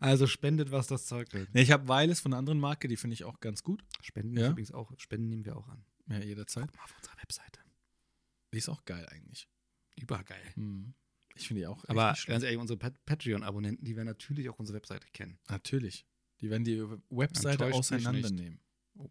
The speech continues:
Speaker 1: ich hoff's doch.
Speaker 2: Auf jeden Fall. Und auf der Webseite wird auch bald, ja, wir spoilern ein bisschen zu viel vielleicht jetzt, aber
Speaker 1: Mhm.
Speaker 2: wir hatten es vielleicht in einem, einem oder anderen
Speaker 1: Mhm.
Speaker 2: Mal schon erwähnt, es wird bald, äh, ein E-Book geben.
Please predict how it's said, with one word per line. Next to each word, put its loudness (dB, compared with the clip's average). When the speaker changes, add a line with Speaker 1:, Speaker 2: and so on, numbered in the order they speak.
Speaker 1:
ich -20
hoff's -14
doch. -16
Speaker 2:
Auf -6
jeden -2
Fall. -10
Und 0
auf -2
der 4
Webseite 2
wird -4
auch -10
bald, -6
ja, 0
wir -2
spoilern -4
ein -8
bisschen -10
zu -16
viel -8
vielleicht -8
jetzt, -12
aber -4
Speaker 1:
Mhm. -2
Speaker 2:
wir -8
hatten -12
es -6
vielleicht -4
in 0
einem, -2
einem -2
oder -4
anderen -4
Speaker 1:
Mhm. 0
Speaker 2:
Mal 2
schon -4
erwähnt, -2
es -6
wird -4
bald, -2
äh, -10
ein -10
E-Book -4
geben. -14